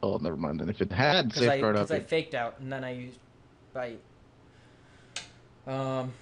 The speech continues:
Speaker 2: but
Speaker 1: Yeah, oh well.
Speaker 2: yeah, I don't know. That was, that was too close.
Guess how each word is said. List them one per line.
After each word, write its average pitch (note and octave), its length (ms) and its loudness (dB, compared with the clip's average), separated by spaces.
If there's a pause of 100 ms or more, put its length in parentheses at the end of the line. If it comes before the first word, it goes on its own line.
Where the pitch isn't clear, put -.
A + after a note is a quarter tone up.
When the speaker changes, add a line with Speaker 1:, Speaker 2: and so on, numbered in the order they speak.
(120)
Speaker 2:
but D#3 280 6
Speaker 1:
Yeah, - 120 -2
oh F#2 120 -2
well. - 180 -4 (240)
Speaker 2:
yeah, F#3 320 8
I F3 80 6
don't F#3 100 2
know. F3+ 240 2
That F3 140 4
was, E3+ 400 2 (160)
that D#3+ 100 4
was D#3 180 0
too - 140 -6
close. - 420 -6